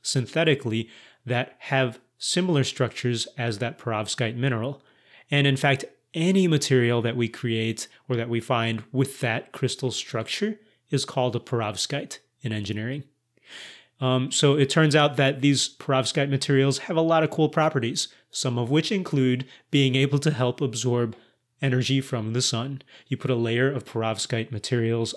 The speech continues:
on a surface, on a panel, and the different electromagnetic waves from the sun hit it, and they transform that energy into electrical energy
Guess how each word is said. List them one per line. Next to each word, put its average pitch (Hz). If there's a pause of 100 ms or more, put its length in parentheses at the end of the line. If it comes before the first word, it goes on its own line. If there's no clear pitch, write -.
(120)
on 110
a 101
surface, - (260)
on 110
a 98
panel, 113 (420)
and 135 (640)
the 123 (200)
different 151
electromagnetic 143 (240)
waves 139
from 139
the 139
sun 151
hit 139
it, 165 (320)
and 143
they 151
transform 156
that 143
energy 120 (340)
into 127
electrical 160
energy 113